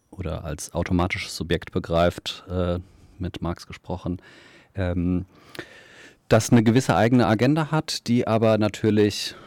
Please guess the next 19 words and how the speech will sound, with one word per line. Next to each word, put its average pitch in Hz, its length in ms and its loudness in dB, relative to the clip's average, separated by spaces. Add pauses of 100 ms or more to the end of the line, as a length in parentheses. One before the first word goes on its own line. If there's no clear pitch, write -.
(160)
äh, 98 340 2 (260)
aufgrund 95 520 -2
der 90 300 4 (680)
Hegemonie 95 800 2
der, 90 320 -2
des, - 480 -10 (180)
des 82 400 -6
Bürgertums 101 680 0
im 95 220 -2
Kapitalismus, 92 840 -4 (340)
ähm, 90 440 2
natürlich 90 420 0 (460)
n-, 87 460 -6
sehr 95 260 2
starke 92 380 2
Überschneidungen 90 800 0
hat 90 260 -2 (360)
mit, 87 500 -2
ähm, 85 580 -2